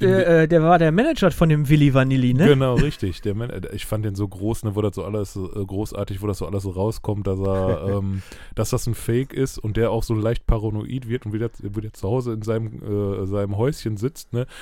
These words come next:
Speaker 1: und dann am Telefonieren ist und zum Fenster geht und erstmal den Vorhang zu-,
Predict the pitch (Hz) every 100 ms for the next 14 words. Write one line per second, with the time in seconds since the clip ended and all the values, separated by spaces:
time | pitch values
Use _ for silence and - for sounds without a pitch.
0 | - - - 104 110 107 123 110 110 113
1 | 139 135 - 135 117 117 113 - 135 -
2 | 127 123 123 117 127 113 - 143 107 -
3 | 107